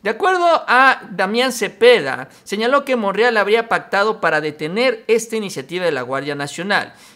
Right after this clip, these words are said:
que hubo un acuerdo con la oposición que se había alcanzado, sobre todo para, mm, detener este tipo de iniciativas, fue lo que dijo, eh, Damián Cepeda.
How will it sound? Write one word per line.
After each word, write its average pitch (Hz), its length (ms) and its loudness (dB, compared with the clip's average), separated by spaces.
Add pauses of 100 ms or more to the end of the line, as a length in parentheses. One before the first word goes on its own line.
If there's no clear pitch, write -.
que 196 120 2
hubo 269 280 4
un 254 160 2
acuerdo 247 440 4
con 220 140 0
la 190 80 0
oposición 208 720 -2 (300)
que 202 100 0
se 196 140 -2
había 196 160 2
alcanzado, 233 800 2
sobre 170 320 -6
todo 240 320 0
para, 214 380 2
mm, 170 180 -10
detener 175 520 -4
este 220 300 -2
tipo 190 420 -8
de 185 140 -8
iniciativas, 226 640 -4
fue 202 120 -4
lo 202 120 -4
que 180 120 -6
dijo, 180 480 -4 (360)
eh, 180 300 -2
Damián 175 280 0
Cepeda. 175 540 -2